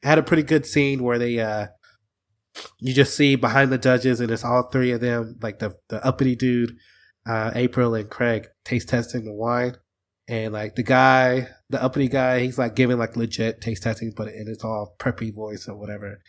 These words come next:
Uh, Craig is doing well, like, as doing good, I guess. He, he knows what he's talking about. But April is just coming up with these wild theories, like, "Oh, this one tastes like robot's butt,"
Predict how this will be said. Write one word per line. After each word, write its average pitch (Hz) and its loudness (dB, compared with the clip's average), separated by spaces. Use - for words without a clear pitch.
Uh, 101 -8
Craig 139 6
is 139 6
doing 123 4
well, 123 4
like, 117 0
as 117 -4
doing 123 2
good, 123 2
I 113 2
guess. 110 -4
He, 120 -4
he 127 -4
knows 123 0
what 123 -4
he's 104 -6
talking 120 -2
about. 107 -6
But 127 0
April 139 6
is 120 2
just 113 0
coming 127 2
up 123 0
with 120 -4
these 113 -2
wild 120 2
theories, 123 0
like, 104 -6
"Oh, 117 -2
this 120 -4
one 113 -4
tastes 120 -2
like 110 -6
robot's 117 0
butt," 117 -2